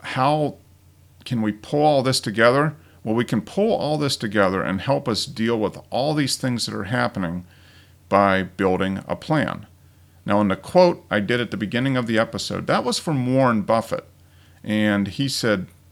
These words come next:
"Building arcs is what matters." And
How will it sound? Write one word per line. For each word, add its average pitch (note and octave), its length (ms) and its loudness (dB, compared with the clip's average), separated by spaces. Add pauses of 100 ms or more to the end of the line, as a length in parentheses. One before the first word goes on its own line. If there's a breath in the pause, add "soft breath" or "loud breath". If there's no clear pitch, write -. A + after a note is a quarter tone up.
(140)
"Building B2+ 380 2
arcs - 600 0
is F#2+ 200 -6
what F#2+ 260 -2 (240)
matters." - 540 -4 (640 soft breath)
And G#2+ 340 -2